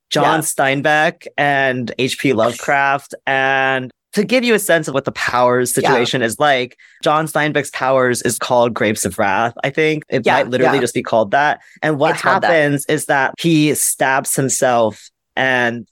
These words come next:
Speaker 1: grapevines come out and they
Speaker 2: <laughs>
Speaker 1: interface with nature.
Speaker 2: Yeah.
Speaker 1: So that's something that you're taking basically the reference to, like, another level in a way that I'm
Speaker 2: Yes.
Speaker 1: sure that there's analogs in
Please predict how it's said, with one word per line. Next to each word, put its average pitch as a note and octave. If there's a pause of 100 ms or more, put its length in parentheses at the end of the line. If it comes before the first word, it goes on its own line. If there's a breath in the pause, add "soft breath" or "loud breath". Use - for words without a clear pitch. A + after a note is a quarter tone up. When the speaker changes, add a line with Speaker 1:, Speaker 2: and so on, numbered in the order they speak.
Speaker 1:
grapevines A2+
come G#2
out E2
and A#3 (180)
they D3
Speaker 2:
<laughs> -
Speaker 1:
interface C#3
with B2
nature. E2 (280 loud breath)
Speaker 2:
Yeah. C#3+ (220)
Speaker 1:
So F#3
that's F3
something B3
that G3
you're D#3+
taking D#3+ (120)
basically E3
the C#3
reference B2
to, D3
like, B2
another A#2+
level C3+ (280 soft breath)
in A#3+
a C4
way G#3+
that E3+
I'm C#3+
Speaker 2:
Yes. D3
Speaker 1:
sure E3
that D#3+
there's D3+
analogs B2
in A#2